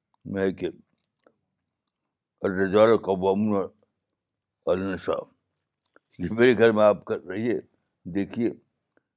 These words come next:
کہ میرے گھر میں خا-، خواتین، خواتین کا راج ہے، میں، میں قوام نہیں، نہیں ہوں۔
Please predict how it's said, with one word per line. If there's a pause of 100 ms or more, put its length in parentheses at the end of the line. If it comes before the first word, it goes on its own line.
(140)
کہ
میرے
گھر
میں
خا-، (540)
خواتین، (1000)
خواتین
کا (1040)
راج
ہے، (1500)
میں، (120)
میں (2750)
قوام
نہیں،
نہیں
ہوں۔